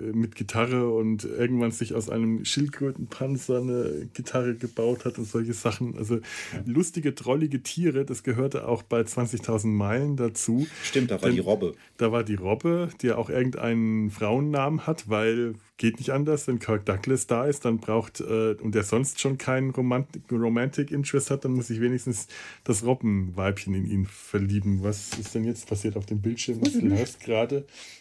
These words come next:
Speaker 1: um neunzig Grad gekippt. Ah, jetzt
Speaker 2: So,
Speaker 1: ist er wieder richtig.
Speaker 2: jetzt wieder? Gut.
Speaker 1: Äh, und, äh, hier haben wir Pat Boone, der
Speaker 2: Aber
Speaker 1: ja
Speaker 2: irgendwie
Speaker 1: auch,
Speaker 2: will er jetzt
Speaker 1: äh,
Speaker 2: grad
Speaker 1: ist ja
Speaker 2: nicht.
Speaker 1: schon wieder um neunzig Grad gekippt.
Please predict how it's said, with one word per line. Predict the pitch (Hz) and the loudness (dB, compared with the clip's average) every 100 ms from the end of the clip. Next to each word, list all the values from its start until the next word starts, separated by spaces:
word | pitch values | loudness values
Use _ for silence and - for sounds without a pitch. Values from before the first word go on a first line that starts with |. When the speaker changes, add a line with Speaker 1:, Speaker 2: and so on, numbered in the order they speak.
| - | -20
Speaker 1:
um | - 127 | -6 -2
neunzig | 120 120 123 - | 0 0 -2 -2
Grad | 110 107 | 0 0
gekippt. | 104 101 - - - - - _ _ _ _ _ _ _ _ _ _ _ _ | -4 0 0 0 -10 -20 -20 _ _ _ _ _ _ _ _ _ _ _ _
Ah, | 127 117 - | -2 -2 -2
jetzt | 107 | 0
Speaker 2:
So, | 101 | 2
Speaker 1:
ist | 92 | 2
er | 98 | 2
wieder | 95 92 | 0 -2
richtig. | 92 | 0
Speaker 2:
jetzt | - | 0
wieder? | 170 202 - - - | 2 0 -2 -14 -4
Gut. | 139 131 | -4 0
Speaker 1:
Äh, | 139 139 | 0 2
und, | 147 139 131 135 | 2 0 0 0
äh, | 127 127 123 123 123 120 - - - 120 | 2 2 2 0 -2 -8 -12 -12 -10 -10
hier | 104 131 - 147 190 220 - - - | -8 -6 -2 0 0 0 -4 -18 -4
haben | 143 156 | -2 2
wir | 151 | 0
Pat | 147 - 131 - | -2 -4 -4 -4
Boone, | 160 180 143 196 208 - - - - | 0 2 2 0 -2 -12 -20 -10 0
der | 139 | 2
Speaker 2:
Aber | |
Speaker 1:
ja | 143 | 4
Speaker 2:
irgendwie | - 135 | 4 4
Speaker 1:
auch, | 160 | 2
Speaker 2:
will | 135 | 2
er | 151 | 0
jetzt | 143 | 0
Speaker 1:
äh, | 135 | 2
Speaker 2:
grad | 98 | 0
Speaker 1:
ist | 104 | 0
ja | |
Speaker 2:
nicht. | 107 | 0
Speaker 1:
schon | 170 | 0
wieder | 196 104 | 0 2
um | |
neunzig | 95 85 - 95 | 0 -2 -6 -6
Grad | 92 90 | -6 -6
gekippt. | 92 - 95 - | -8 -10 -14 -14